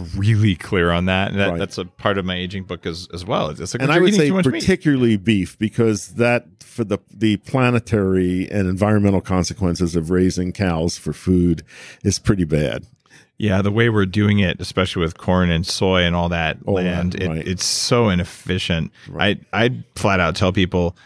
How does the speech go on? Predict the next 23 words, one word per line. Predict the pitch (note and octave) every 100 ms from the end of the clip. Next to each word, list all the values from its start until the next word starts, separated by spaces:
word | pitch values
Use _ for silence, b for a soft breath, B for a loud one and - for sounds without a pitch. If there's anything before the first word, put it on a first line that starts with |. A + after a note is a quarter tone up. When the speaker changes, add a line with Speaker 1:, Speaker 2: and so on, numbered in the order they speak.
| b _
Speaker 1:
"Never | G2 G#2 G#2 G#2
eat | F2+ G2 F#2+
an | -
industrial | F2+ F2 F2+ - E2+
raised | D#2+ E2+
animal | D#2 E2+ D#2+
again | F2 C#2 D#2 -
if | -
you |
wanna | G#2
Speaker 2:
Yeah. | G2
Speaker 1:
live | G#2
a |
long | E2+ E2
time." | - - -
Speaker 2:
Right. | E2
Speaker 1:
And | F#2+
that'll | G#2 F2+
help | - G2+ -
the |
environment | F2+ F2+ F#2 F#2 F2+ -
dramatically. | G#2 G2+ A2+ G2 - C2+ F2
Speaker 2:
Right. | D#2+